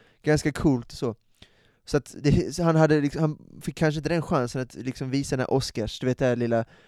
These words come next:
femsekundersklippet som man visar innan man då blir nominerad, som Austin Butler,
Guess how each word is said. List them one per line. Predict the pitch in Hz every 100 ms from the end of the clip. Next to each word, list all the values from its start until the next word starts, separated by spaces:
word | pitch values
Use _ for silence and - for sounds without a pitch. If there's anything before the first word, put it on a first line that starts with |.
| -
femsekundersklippet | - 147 139 - 131 117 - 127 117 -
som | 120
man | 120 117 120
visar | 123 135 - 110 107 -
innan | 139 127 110 110
man | 120
då | 117
blir | 113
nominerad, | 117 123 131 - 71
som | - 123
Austin | 123 - 117
Butler, | 113 - 110